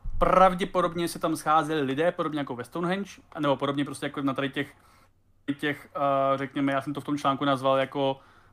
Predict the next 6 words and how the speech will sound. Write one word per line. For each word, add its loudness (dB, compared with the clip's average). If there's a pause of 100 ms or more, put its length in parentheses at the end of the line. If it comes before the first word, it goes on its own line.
(440)
eh, 0
kostel -4
od 0
Rožnico -2
náměstí 0
a 2